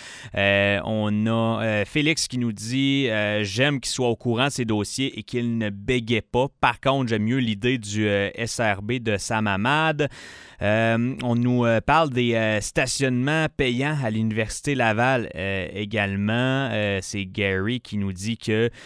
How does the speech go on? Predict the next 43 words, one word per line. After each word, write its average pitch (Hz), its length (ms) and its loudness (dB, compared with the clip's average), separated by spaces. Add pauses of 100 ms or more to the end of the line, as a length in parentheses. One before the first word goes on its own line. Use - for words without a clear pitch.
(160)
déjà 98 240 0
que - 80 -8
la 113 80 2
location 104 460 0
d'un 120 120 0
terrain 110 280 2
au 117 80 0
Stade 110 200 -2
Télus 113 280 0 (100)
coûte 123 160 -4
une 107 120 -2
fortune 135 500 -2
pour 120 100 -2
les 113 100 2
programmes. 120 460 0
En 110 140 2
plus, 143 340 -2
le 117 120 0
stationnement, 113 720 0
c'est 117 180 -2
vraiment 107 260 2
une 123 180 0
autre 131 300 -2
taxe 131 380 -2
déguisée. 107 500 -2 (280)
Fait 95 100 -8
que - 40 -20
fait 127 80 -4
un 110 140 2
lien 120 280 0
avec 107 260 0
les, 101 220 -2
euh, 98 120 0
les 98 100 -4
fameuses 120 460 -2
taxes 127 340 0
déguisées 110 460 -2
de 127 100 2
Bruno 110 320 0
Marchand. 113 320 0
Plusieurs 117 440 0
en 113 160 0
parlent, 143 360 2